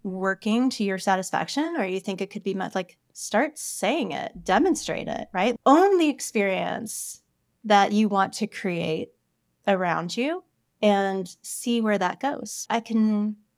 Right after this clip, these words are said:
think back to so many people, like, my favorite people on my teams were the ones who spoke up and had an idea and would try that idea, and they'd move the team forward from just being a natural leader, just being fearless, right?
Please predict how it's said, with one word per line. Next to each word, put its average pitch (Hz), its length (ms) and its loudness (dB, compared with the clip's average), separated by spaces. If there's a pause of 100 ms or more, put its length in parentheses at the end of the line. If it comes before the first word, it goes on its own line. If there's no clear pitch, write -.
think 269 340 0
back 220 280 2
to 214 100 -8
so 262 560 0
many 220 260 4
people, 208 240 -4
like, 208 80 0
my 214 80 4
favorite 285 680 2
people 190 680 0 (300)
on 202 180 6
my 196 140 2
teams 220 520 0
were 208 120 2
the 196 100 -2
ones 196 520 -4
who 190 420 -2
spoke 180 340 -2
up - 240 -2 (540)
and 190 580 0 (120)
had 214 240 2
an 208 100 2
idea 170 580 0 (240)
and 196 140 0
would 180 120 -2
try 202 300 4
that 175 220 4
idea, 170 640 0 (120)
and 202 180 4
they'd 196 180 0
move 214 380 4
the 208 100 0
team 190 260 -2
forward 170 540 -4 (120)
from 196 540 0 (300)
just - 200 -6
being 202 320 2
a 185 80 -2
natural 185 960 0
leader, 208 560 -2
just - 240 -12
being 185 320 -4
fearless, 180 840 -2
right? 190 300 -2